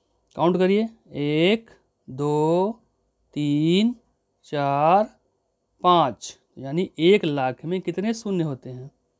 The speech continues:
या कितने ज़ीरो होंगे? तो एक लाख में पाँच शून्य होंगे या ज़ीरो जिनको कहते हैं, इंग्लिश में ज़ीरो कहते हैं, हिंदी में शून्य कहते हैं। तो एक लाख में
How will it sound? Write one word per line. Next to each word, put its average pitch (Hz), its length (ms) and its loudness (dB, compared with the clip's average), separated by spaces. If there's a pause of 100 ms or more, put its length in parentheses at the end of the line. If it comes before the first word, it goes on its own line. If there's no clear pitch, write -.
(460)
या 139 60 -12
कितने 196 300 0
ज़ीरो 190 240 2
होंगे? 131 300 -6 (480)
तो - 140 -20
एक 165 240 2
लाख 135 320 -2
में 214 280 -2 (380)
पाँच 160 500 2
शून्य 156 420 -4
होंगे 175 540 -2
या 147 140 -4
ज़ीरो 143 340 -4
जिनको 139 220 -6
कहते 135 300 -14
हैं, 151 60 -8
इंग्लिश 151 240 -6
में 147 80 -6
ज़ीरो 185 220 -2
कहते 196 320 -8
हैं, 165 80 -4
हिंदी 143 200 -4
में 139 120 -4
शून्य 196 300 -6
कहते 165 300 -10
हैं। 151 140 -12 (640)
तो - 180 -12
एक 170 180 4
लाख 151 300 0
में 262 200 2